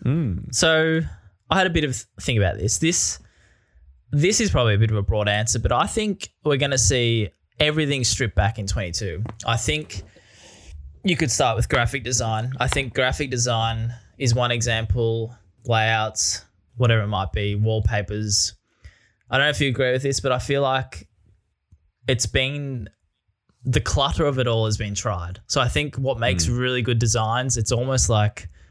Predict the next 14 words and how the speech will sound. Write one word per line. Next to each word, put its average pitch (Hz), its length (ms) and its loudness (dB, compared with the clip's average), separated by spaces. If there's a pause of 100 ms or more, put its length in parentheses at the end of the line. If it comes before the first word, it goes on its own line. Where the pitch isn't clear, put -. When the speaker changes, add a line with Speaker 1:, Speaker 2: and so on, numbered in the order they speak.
(280)
Speaker 2:
the 127 120 4
more 117 220 4
clutter, 113 300 2
the 110 100 2
better 104 460 0
in 110 100 -4
some 110 200 0
aspects, 95 460 -2
like 107 160 2 (200)
all 135 160 0
the 117 80 0
textures, 107 720 -2 (760)
all 170 180 4
the, 110 420 2